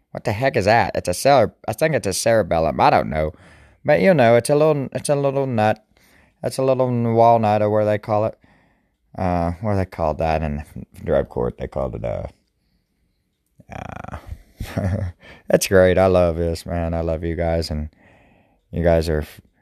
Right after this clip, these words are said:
forever in my thoughts, you know, 'cause I pray for every one of you. I, every one of you. Okay. I'm gonna go ahead and get, get to the point. Well, oh, I'm gonna go ahead and get to the lesson, because, uh, we got, we, we, we can talk about what we wanna talk about.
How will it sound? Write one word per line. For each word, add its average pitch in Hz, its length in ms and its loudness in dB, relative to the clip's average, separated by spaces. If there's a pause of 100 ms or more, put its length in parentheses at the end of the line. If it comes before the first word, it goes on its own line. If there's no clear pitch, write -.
(560)
forever 92 380 2
in 87 80 2
my 87 140 4
thoughts, 104 600 2
you 87 80 -2
know, 87 220 -2 (160)
'cause 90 120 -6
I 90 80 2
pray 101 240 2
for 90 220 0
every 92 200 2
one 101 140 2
of 87 120 0
you. 87 180 -4 (960)
I, 90 140 0 (100)
every 92 320 2
one 92 180 0
of 85 120 -2
you. 82 180 -2 (1000)
Okay. 85 360 -2 (640)
I'm 156 100 4
gonna 202 140 4
go 143 100 6
ahead 135 220 2
and 127 100 -2
get, 131 300 -2 (120)
get 123 180 -2
to 135 100 -6
the 107 100 -2
point. 120 400 0
Well, - 320 -2
oh, 135 220 4
I'm 143 80 0
gonna 160 120 4
go 120 120 6
ahead 113 160 6
and 107 40 -2
get 104 120 0
to - 100 -8
the 85 60 -4
lesson, 80 420 0
because, 85 300 -2
uh, 90 160 0
we 95 140 -4
got, - 200 0 (140)
we, 113 100 2
we, 107 240 0
we 117 160 2
can 113 160 -2
talk 147 400 4
about 98 300 0
what 92 140 -4
we 101 100 -2
wanna 92 220 -4
talk 107 420 -4
about. 76 420 -6